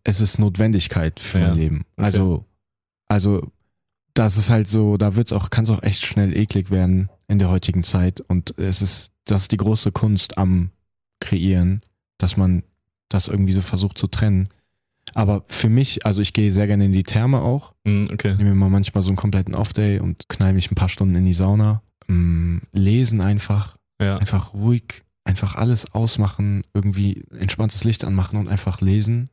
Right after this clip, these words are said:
Speaker 1: Das tut mir auch unglaublich gut. Für mich natürlich auch Sport.
Speaker 2: Ja.
Speaker 1: Mm, ja, ich lieb's,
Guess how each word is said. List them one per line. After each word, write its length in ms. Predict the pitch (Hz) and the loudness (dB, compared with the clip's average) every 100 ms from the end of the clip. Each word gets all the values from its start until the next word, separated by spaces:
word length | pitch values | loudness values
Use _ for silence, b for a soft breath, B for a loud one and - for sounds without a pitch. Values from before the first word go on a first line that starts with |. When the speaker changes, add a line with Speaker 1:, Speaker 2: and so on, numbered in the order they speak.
| _ | _
Speaker 1:
Das 260 | - - - | -20 -20 -16
tut 180 | - 104 | -12 -6
mir 80 | |
auch 140 | 90 104 | -6 -2
unglaublich 400 | 110 107 104 98 | 0 0 0 -2
gut. 300 | 107 107 - _ _ _ _ _ _ _ _ | -2 -2 -4 _ _ _ _ _ _ _ _
Für 340 | - - 104 98 | -8 0 2 4
mich 480 | 98 127 - - - | 4 2 -2 -6 -2
natürlich 400 | 101 - 104 87 | -2 0 -4 -4
auch 160 | 90 | -8
Sport. 540 | - - 104 113 - - _ _ - | -8 -4 -2 -2 -6 -16 _ _ -4
Speaker 2:
Ja. 220 | 98 92 - _ _ _ | -4 -4 -10 _ _ _
Speaker 1:
Mm, 480 | 98 95 92 92 87 90 _ _ _ - | 0 2 4 2 0 -2 _ _ _ -4
ja, 200 | 95 90 - _ - | -2 -2 -6 _ -4
ich 220 | 101 - | -2 0
lieb's, 420 | 107 127 - - | 0 0 -8 -8